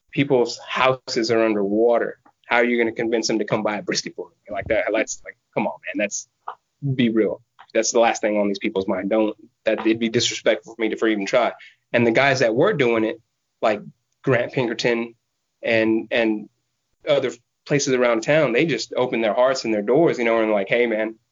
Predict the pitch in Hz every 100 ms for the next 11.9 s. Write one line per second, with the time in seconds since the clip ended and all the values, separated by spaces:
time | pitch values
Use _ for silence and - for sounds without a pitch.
0 | _ _ - - 123 156 156 143 143 127
1 | 143 135 - 117 117 104 - 110 110 110
2 | 107 107 135 143 - 139 135 135 - 131
3 | 117 117 110 110 120 - - 104 92 -
4 | _ _ _ _ _ - 117 110 - 123
5 | 117 95 - 95 95 135 120 120 120 117
6 | 113 104 113 113 113 110 120 107 104 101
7 | 117 101 113 110 104 110 101 98 - 92
8 | 110 101 95 - 107 95 120 113 120 113
9 | 104 101 101 - 110 101 - _ _ _
10 | _ - 110 120 117 117 117 113 110 95
11 | 113 104 107 104 104 101 104 98